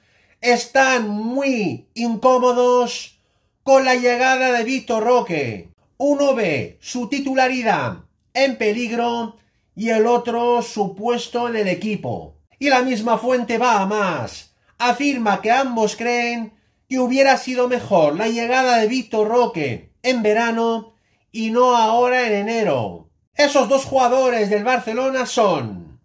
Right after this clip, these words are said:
Robert Lewandowski y Ferran Torres. Yo de verdad estoy alucinando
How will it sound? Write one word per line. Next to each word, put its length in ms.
Robert 440
Lewandowski 1120
y 120
Ferran 640
Torres. 880
Yo 140
de 100
verdad 320
estoy 240
alucinando 880